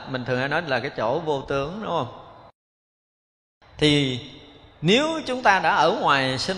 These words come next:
tử rồi thì không còn nói định và loạn ở đây, mà gọi là tam muội, đạt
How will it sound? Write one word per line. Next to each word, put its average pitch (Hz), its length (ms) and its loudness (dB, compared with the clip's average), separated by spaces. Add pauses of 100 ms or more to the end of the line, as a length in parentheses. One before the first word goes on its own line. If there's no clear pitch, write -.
tử 135 200 2
rồi 127 340 4 (1300)
thì 139 260 0
không 202 460 0
còn 123 260 2
nói 190 320 -2 (100)
định 143 360 0
và 120 140 2
loạn 107 360 -2
ở 127 80 -8
đây, 127 180 -6 (1400)
mà 110 280 0
gọi 113 220 -2
là 113 180 2
tam 127 280 0
muội, 110 360 -4
đạt 104 180 2